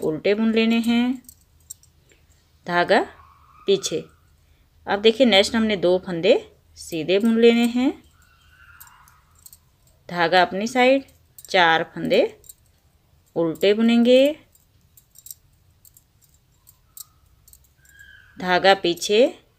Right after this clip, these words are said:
दो फंदे सीधे बुनेंगे, धागा अपनी साइड, चार फंदे उल्टे,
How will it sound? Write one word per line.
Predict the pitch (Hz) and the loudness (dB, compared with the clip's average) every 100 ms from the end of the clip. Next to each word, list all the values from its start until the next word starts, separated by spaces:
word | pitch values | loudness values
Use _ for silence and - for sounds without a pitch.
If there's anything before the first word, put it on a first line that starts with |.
| _ | _
दो | 185 175 180 180 180 | -14 -2 0 0 -4
फंदे | 180 175 165 | -6 -2 -2
सीधे | 156 156 156 180 208 | -4 -10 -4 0 2
बुनेंगे, | 226 233 233 254 285 - _ _ _ - - _ _ _ _ _ _ _ - - _ _ _ _ - _ _ _ _ _ _ _ _ _ _ | 2 2 4 6 4 0 _ _ _ -20 -20 _ _ _ _ _ _ _ -20 -20 _ _ _ _ -20 _ _ _ _ _ _ _ _ _ _
धागा | 185 170 175 | -8 -4 -2
अपनी | 175 214 233 | -2 -2 -6
साइड, | 240 233 233 233 | 0 2 2 0
चार | - 175 170 | -2 0 0
फंदे | 180 185 180 180 | -4 -8 -4 -2
उल्टे, | - 160 165 180 | -2 -6 -6 -4